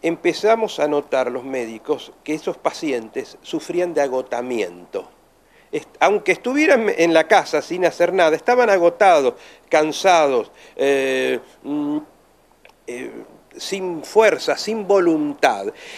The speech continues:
Y la tercera etapa que estamos viendo ahora, que creo que es la más peligrosa, es la desesperanza. Es el no ver horizonte, el no ver salida, el, el estar en una situación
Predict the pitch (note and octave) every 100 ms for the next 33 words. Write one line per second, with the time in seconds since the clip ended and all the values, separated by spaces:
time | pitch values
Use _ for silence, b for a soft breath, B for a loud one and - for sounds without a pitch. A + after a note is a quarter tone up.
0 | B C#3+ C3+ B2 - A2+ G#2+ - B3+ A3+
1 | C#3 - B2 - B2+ B2+ - - C#3+ E3+
2 | D3 C3 D3+ D3+ C#3+ C3 C3+ G#2+ G#2 G#2+
3 | - A#2 A#2 E3 G3+ - D#3+ C3+ B2 C3+
4 | G#3 - D3 C3+ B2+ G#2+ D3 D#3+ F#3 E3+
5 | D#3 - D3+ - D3 C3+ G2+ F#2 F2+ -
6 | F#2 - - B B B B D3+ F#3 F3+
7 | - D3 C3+ C3 B2+ B2+ C#3 F3 E3 E3+
8 | C#3+ C#3 - G#3 E3 - C#3+ C3+ B2 A#2+
9 | C#3 F3+ E3+ D#3 D3+ C3 C#3 C3 G3 E3
10 | C3 C#3+ B B B C#3+ C#3 - - D#3
11 | D#3 - A#3 G3+ G3+ G#3 D#3+ E3 D#3 D3+
12 | - G#3 G#3+ F#3+